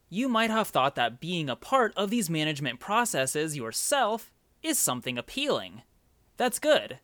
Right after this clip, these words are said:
The world could always use more responsible foresters.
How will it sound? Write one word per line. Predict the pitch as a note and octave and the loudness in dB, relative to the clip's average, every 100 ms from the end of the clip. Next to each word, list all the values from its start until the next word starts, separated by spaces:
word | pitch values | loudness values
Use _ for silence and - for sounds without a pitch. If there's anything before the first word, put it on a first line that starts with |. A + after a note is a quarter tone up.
| - | 2
The | G#3 | 4
world | F#3 G#3+ C4 | 4 2 0
could | G#3+ G#3 | 0 0
always | - A3 G3+ F3 D#3 | 2 4 4 4 2
use | B3+ F3+ F#3 - | -2 -2 -4 -6
more | C#3+ F3 | -2 0
responsible | F3 F3+ - B2+ B2+ C3 B2+ | 0 -2 -2 -4 -4 -6 -8
foresters. | - C4 F#3 B2+ A#2+ - - | -4 -2 -2 -4 -8 -10 -12